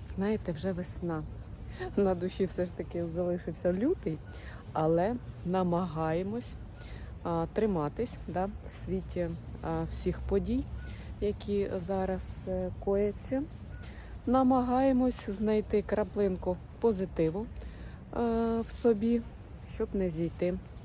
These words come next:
з розуму. Що коїться в світі, це дуже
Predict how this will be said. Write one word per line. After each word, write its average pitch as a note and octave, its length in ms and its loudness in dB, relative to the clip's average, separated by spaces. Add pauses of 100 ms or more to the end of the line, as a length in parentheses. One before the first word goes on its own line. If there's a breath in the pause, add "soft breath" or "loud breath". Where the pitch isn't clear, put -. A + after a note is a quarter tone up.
з D3+ 120 -4
розуму. D#3 480 -2 (1160 loud breath)
Що - 160 -4
коїться A3+ 400 0
в G#3 60 -6
світі, A3 440 0 (460 loud breath)
це G3+ 180 4 (480)
дуже F#3 360 4